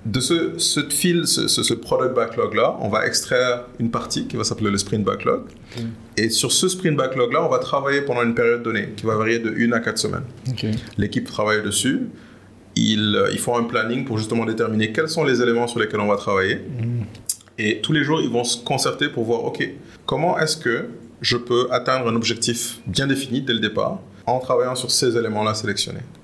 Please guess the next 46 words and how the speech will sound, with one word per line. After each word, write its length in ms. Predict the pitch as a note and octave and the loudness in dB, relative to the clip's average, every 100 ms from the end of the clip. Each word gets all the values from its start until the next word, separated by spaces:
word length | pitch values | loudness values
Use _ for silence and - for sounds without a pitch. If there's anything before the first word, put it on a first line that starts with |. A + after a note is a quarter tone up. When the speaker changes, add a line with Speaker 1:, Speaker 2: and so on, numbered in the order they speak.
| - | -4
Speaker 1:
Donc, 100 | A#2 | 0
Speaker 2:
Ok. 40 | G#2 | 2
Speaker 1:
l'objectif, 240 | G2+ A2 | 2 2
on 80 | B2 | 2
appelle 160 | A2+ A2+ | 0 0
ça 120 | B2+ | 2
le, 180 | A2 G#2 | 2 0
le 160 | G2+ G2 | 0 0
sprint 300 | - A2+ G#2+ | -2 -2 0
goal, 220 | G2+ F#2+ | 0 0
l'objectif 320 | G2 G2 G2 G2+ | -2 -2 -2 -2
du 80 | |
sprint. 420 | G#2 - - - - - | -2 -4 -6 -8 -14 -6
Speaker 2:
Ok. 320 | G#2+ - A2+ | -4 -2 -2
Speaker 1:
Donc, 200 | A2+ G#2 | -2 -4
tous 100 | - | -2
les 100 | D3+ C#3 | 0 2
jours, 160 | D#3 C#3+ | 2 2
on 60 | |
a 20 | A#2+ | 2
un 120 | A2+ | 0
daily 300 | A2 B2 A#2+ | 0 0 0
scrum 320 | A#2 B2+ B2+ | 0 0 0
où 100 | G#2+ | 0
on 280 | G#2+ G#2 G2+ | 2 2 2
parle 560 | A2 A2 A2+ A#2+ B2 - | 2 4 4 2 0 -4
pendant 180 | - G#2 | -2 -2
quinze 240 | G2+ A2+ A2 | 0 0 2
minutes, 220 | A#2 A2 | 0 0
on 80 | G#2+ | -2
s'organise, 520 | - G#2 G#2+ G#2+ A2+ | 0 0 0 2 2
on 100 | G#2+ G2+ | 2 2
s'aligne, 420 | A2 G#2+ G#2+ A2+ | 2 2 2 2
on 100 | G#2 | 0
planifie, 400 | A2+ A2 G#2 A#2 | 0 -2 -2 -2
on 140 | G#2+ | 0
s'organise 420 | G2 A2+ G#2 A#2 A#2+ | 0 0 0 0 -2
pour 380 | - A2+ A#2 A2+ G#2+ | 0 0 0 -4 -2
Speaker 2:
Mhm. 200 | G#2+ A#2+ - | -2 -2 -4
Speaker 1:
s'assurer 400 | - B2 - C3 | -2 0 2 0
qu'on 160 | C3+ A2 | 0 -2
progresse 460 | - B2 A#2+ B2+ A#2+ | 0 0 2 2 2
dans 60 | |
la 80 | G#2+ | 0
bonne 160 | G#2+ G#2 | 2 2
direction. 420 | G2+ F#2+ A#2+ | 0 0 -2